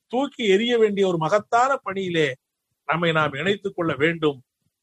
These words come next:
அதுதான் அந்த, அந்த, அந்த பணியை நாம் வெற்றிகரமாக ஆற்றுவதற்கு டாக்டர் கலைஞர் அவருடைய பணி, பங்களிப்பு நமக்கு ஒரு உந்து சக்தியாக அமையும் என்பதை இந்த நேரத்தில் சொல்லி, நிகழ்ச்சிக்கு வாய்ப்பளித்தவர்களுக்கு,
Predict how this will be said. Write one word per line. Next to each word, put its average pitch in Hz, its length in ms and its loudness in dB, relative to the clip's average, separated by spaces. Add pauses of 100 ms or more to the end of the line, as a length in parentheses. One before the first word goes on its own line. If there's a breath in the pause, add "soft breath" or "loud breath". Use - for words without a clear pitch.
(120)
அதுதான் 175 480 2
அந்த, 156 160 -4
அந்த, 143 340 -6
அந்த 147 160 -4
பணியை 185 520 -2 (340)
நாம் 156 180 0
வெற்றிகரமாக 214 840 2
ஆற்றுவதற்கு 165 840 -2 (420)
டாக்டர் 156 380 -2
கலைஞர் 214 400 0
அவருடைய 165 500 0
பணி, 165 360 -2
பங்களிப்பு 156 760 -2 (320)
நமக்கு 165 320 0
ஒரு 151 160 2
உந்து 208 260 -4
சக்தியாக 170 560 0
அமையும் 214 440 0
என்பதை 175 300 -4
இந்த 139 180 -10
நேரத்தில் 170 500 -2
சொல்லி, 190 400 -6 (600)
நிகழ்ச்சிக்கு 165 600 2
வாய்ப்பளித்தவர்களுக்கு, 156 840 0